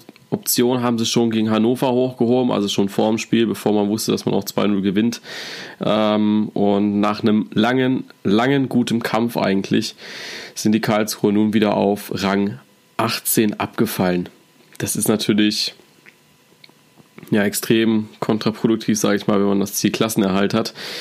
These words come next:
Ähm, aber, ja, mit dem Sieg gegen Hannover konnte man sich zwischenzeitlich auf Rang sechzehn hochschieben. Aber jetzt folgten eben wieder zwei Niederlagen. Die Konkurrenten gewannen alle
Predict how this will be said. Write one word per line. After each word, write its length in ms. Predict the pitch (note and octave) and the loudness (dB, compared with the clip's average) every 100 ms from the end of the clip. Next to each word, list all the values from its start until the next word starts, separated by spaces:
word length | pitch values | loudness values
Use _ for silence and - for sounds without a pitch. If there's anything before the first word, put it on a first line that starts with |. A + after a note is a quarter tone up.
| - - - | -12 -10 -2
Ähm, 420 | G#2 G#2 G#2+ G#2+ | 0 2 2 0
aber, 480 | G2 G2 G2 G2 G2+ F#2 F#2 | 0 2 2 2 0 0 -2
ja, 100 | - | 0
mit 160 | G2 G2 | 0 2
dem 100 | A2 | 0
Sieg 300 | G2 A#2+ - - - - | 2 0 0 -12 -16 -4
gegen 180 | A2+ A2+ | 0 2
Hannover 340 | A2+ A#2+ B2+ | 2 2 0
konnte 220 | A2+ A#2+ | 0 0
man 100 | A2+ | 2
sich 140 | A2+ A2 | 0 0
zwischenzeitlich 540 | B2+ A#2+ A#2 A2+ G#2+ | 0 0 0 0 0
auf 280 | - A2 - | -2 -2 0
Rang 220 | G#2 G#2+ | 0 0
sechzehn 420 | G2 A#2+ - B2+ | 0 -2 0 0
hochschieben. 580 | A#2 B2+ - C3 B2+ B2+ - - - - | 2 0 2 2 2 0 -4 -14 -12 -2
Aber 140 | G2+ | 0
jetzt 180 | G#2+ A2 | 0 -2
folgten 380 | - A2+ A2+ A#2 | 0 0 2 0
eben 500 | G2+ G#2+ A2 G#2+ F#2+ | 2 2 2 0 2
wieder 320 | G#2+ G#2+ G#2 | 2 2 0
zwei 260 | - - G#2 | -4 0 0
Niederlagen. 600 | A2 A#2+ A2 G#2+ G#2+ G#2+ | 2 2 2 2 0 -2
Die 80 | |
Konkurrenten 520 | G#2+ G#2+ G#2 G2+ A2 G#2 | -2 0 0 0 2 2
gewannen 320 | G#2 G#2+ A#2 | 2 2 2
alle 340 | G#2 G#2 G#2 | 2 2 0